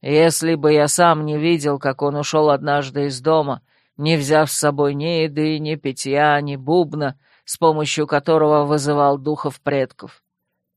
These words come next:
Его не было три месяца, рыжий, и никто не знал, куда ушёл дед и почему бросил деревню без помощи. Правда, потом он вернулся".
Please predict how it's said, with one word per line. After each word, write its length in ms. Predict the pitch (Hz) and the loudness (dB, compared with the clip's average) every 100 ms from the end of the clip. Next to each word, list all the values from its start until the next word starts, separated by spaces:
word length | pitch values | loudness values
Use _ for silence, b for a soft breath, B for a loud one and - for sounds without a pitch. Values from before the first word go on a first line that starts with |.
| _ - | _ -8
Его 360 | 147 156 180 | -2 2 2
не 200 | 190 196 | 4 2
было 240 | 180 190 185 | 4 4 4
три 240 | 180 180 | 0 -2
месяца, 560 | 190 185 - 139 - 135 | 0 -2 -2 -6 -8 -6
рыжий, 400 | 147 131 107 _ _ _ _ _ | -8 -8 -14 _ _ _ _ _
и 120 | 135 160 | -6 -4
никто 460 | 165 - 180 180 | -4 0 4 6
не 140 | 170 165 | 4 0
знал, 440 | 151 165 165 151 | 0 0 2 2
куда 340 | 151 143 147 143 | 0 0 2 2
ушёл 420 | 139 147 143 135 | 0 -2 -2 0
дед 400 | 143 160 156 151 | 4 4 4 0
и 80 | 135 | -4
почему 540 | 127 - 165 175 170 | -6 -4 -2 0 0
бросил 520 | 156 156 160 - 147 | 0 0 0 0 -2
деревню 500 | 143 151 156 151 147 | 0 2 2 2 -4
без 200 | 147 147 | -4 -4
помощи. 640 | - 165 135 123 - - _ _ _ _ _ _ _ _ _ - | 0 0 0 -4 -8 -10 _ _ _ _ _ _ _ _ _ -6
Правда, 500 | 127 165 180 165 170 | 2 4 4 4 0
потом 520 | - 156 - 175 165 | 2 0 2 2 2
он 160 | 160 156 | -2 -2
вернулся". 720 | 151 151 165 170 143 - | -2 -2 -2 -4 -4 -12